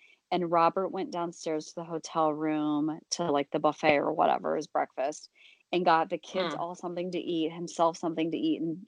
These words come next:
Speaker 1: and, like, coffee and juice and milk or whatever, and brought it back up to the room. But he didn't even ask her, like, if she wanted anything or, like, he didn't bring her anything. He just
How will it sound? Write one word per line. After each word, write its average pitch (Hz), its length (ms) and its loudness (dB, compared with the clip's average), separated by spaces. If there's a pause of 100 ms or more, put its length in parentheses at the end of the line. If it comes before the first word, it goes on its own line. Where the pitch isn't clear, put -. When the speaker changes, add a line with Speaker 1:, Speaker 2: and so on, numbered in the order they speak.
Speaker 1:
and, 147 280 2
like, 151 180 0
coffee 214 600 2
and 151 300 2 (240)
juice 190 380 0
and 170 120 0
milk 160 220 0
or 165 60 -2
whatever, 151 340 2
and 156 120 -2
brought 151 180 2
it 147 60 -4
back 151 200 0
up 151 100 -2
to - 120 -14
the 175 80 -4
room. 233 420 0 (640)
But 196 140 8
he 226 220 0
didn't 214 240 2
even 226 220 0
ask 165 320 -2
her, 160 540 2
like, 156 280 -2
if 175 100 -6
she - 200 -4
wanted 240 340 2
anything 226 600 -2
or, 160 140 0
like, 139 220 -2 (280)
he - 220 0
didn't 233 200 4
bring 202 160 2
her 175 180 4
anything. 151 400 0
He 160 100 -2
just 170 200 -8